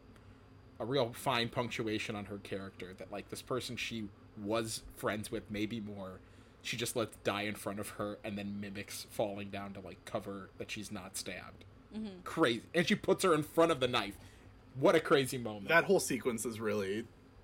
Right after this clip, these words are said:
Speaker 3: upsetting.
Speaker 1: Yeah. "Oh, thank you so much. I'm so hungry. It's a flashlight." <laughs> So good.
Speaker 3: I like when she's like, "I might as well tell you now. You're gonna find out eventually." It's like, well, yeah, clearly. <laughs> He just
Speaker 1: Yeah.
Speaker 3: found out.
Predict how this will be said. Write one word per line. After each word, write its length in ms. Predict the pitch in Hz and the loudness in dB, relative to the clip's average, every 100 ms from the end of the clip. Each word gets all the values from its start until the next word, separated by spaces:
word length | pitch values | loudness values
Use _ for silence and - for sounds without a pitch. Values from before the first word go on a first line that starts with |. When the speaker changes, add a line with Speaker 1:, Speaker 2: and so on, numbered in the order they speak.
| - | -6
Speaker 3:
upsetting. 580 | 117 - 95 67 101 131 - - - - - - - - | -4 -2 -2 -2 -2 -4 -6 -20 -20 -20 -20 -20 -20 -8
Speaker 1:
Yeah. 160 | 101 - - - - - - - - - - - - - - - - - | -8 -8 -14 -20 -20 -20 -20 -20 -20 -20 -20 -20 -20 -20 -20 -20 -14 0
"Oh, 180 | 143 | 2
thank 260 | 123 143 135 | 4 2 0
you 60 | 147 | -2
so 140 | 135 | 0
much. 220 | 131 123 | 4 2
I'm 80 | 123 | 2
so 180 | 120 143 | 2 2
hungry. 580 | 143 135 131 117 98 - - - - | 4 0 2 0 -2 -8 -14 -16 -10
It's 160 | 110 | -6
a 60 | 123 | -4
flashlight." 520 | - 123 110 - - - | 2 4 4 0 0 -2
<laughs> 60 | 147 - - - - - - - - - - - 392 - 320 | -4 -4 -4 -4 -4 -10 -14 -16 -18 -10 -8 0 0 2 0
So 180 | - - 220 - | 0 -2 -2 0
good. 120 | 247 - | 4 8
Speaker 3:
I 60 | |
like 180 | 185 202 | 10 12
when 180 | 208 - | 10 8
she's 260 | 175 175 147 | 0 2 4
like, 220 | 135 123 - - - - | 2 2 -6 -16 -18 -2
"I 60 | 143 | 4
might 180 | 165 175 | 6 6
as 120 | 165 | 8
well 120 | 165 | 8
tell 220 | 139 160 | 8 10
you 120 | 135 127 | 10 10
now. 180 | 120 | 8
You're 160 | 120 123 | 8 6
gonna 160 | 131 120 | 4 4
find 240 | 127 117 | 2 4
out 140 | 113 110 | 4 4
eventually." 500 | 107 101 - 113 113 | 2 -2 2 4 4
It's 280 | 104 - | 2 4
like, 140 | 139 113 | 4 4
well, 280 | 127 113 - - | 4 4 2 -2
yeah, 300 | 135 185 - | 8 10 10
clearly. 480 | - - 190 143 143 - - 202 | 8 8 10 12 10 8 2 8
<laughs> 400 | 233 - 190 180 | 8 8 4 4
He 120 | 180 156 | 4 4
just 340 | 143 151 - | 6 6 4
Speaker 1:
Yeah. 80 | 135 | 0
Speaker 3:
found 220 | 135 139 | 2 4
out. 400 | 190 - 160 202 | 6 6 4 4